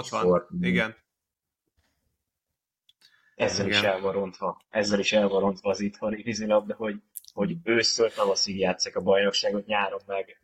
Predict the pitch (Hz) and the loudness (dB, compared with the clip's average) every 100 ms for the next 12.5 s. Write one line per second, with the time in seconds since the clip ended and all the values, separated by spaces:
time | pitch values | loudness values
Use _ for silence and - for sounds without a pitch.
0 | 101 107 92 101 101 104 - 107 104 107 | 0 0 0 -6 -6 -4 -6 -6 -8 -8
1 | 101 104 101 98 101 98 - 87 - 87 | -4 -4 -2 0 2 2 0 -4 -6 -4
2 | 87 87 87 87 85 - 87 85 _ 87 | 0 0 0 -6 -6 -4 -4 -4 _ -12
3 | - 85 82 82 - 85 85 87 98 95 | -8 -4 -4 -2 -6 -6 -12 -10 -8 -8
4 | - _ - 98 92 98 98 - 87 - | -12 _ -4 -4 -6 -6 -6 -8 -12 -4
5 | 98 87 85 90 87 90 85 82 - 78 | -4 -6 -10 -12 -2 -2 -2 -6 -4 -4
6 | 87 87 _ _ _ _ _ 107 98 90 | -6 -10 _ _ _ _ _ 0 0 2
7 | 98 95 87 107 101 92 98 101 101 110 | 0 0 -2 -2 -2 -2 -6 -2 0 0
8 | 104 104 101 104 101 101 98 - 110 101 | 0 0 -2 0 2 2 0 0 -2 -2
9 | 104 101 98 - 101 87 87 95 95 101 | 0 2 2 -2 -4 -4 -2 -2 0 -2
10 | 98 98 92 - - - - 92 101 92 | -2 -2 -2 -2 -6 -10 -4 0 0 0
11 | 92 92 - 90 85 85 98 87 90 - | -2 -4 -4 -4 -2 0 -2 -4 -8 -10
12 | - 120 120 107 104 | -8 -6 -2 0 -2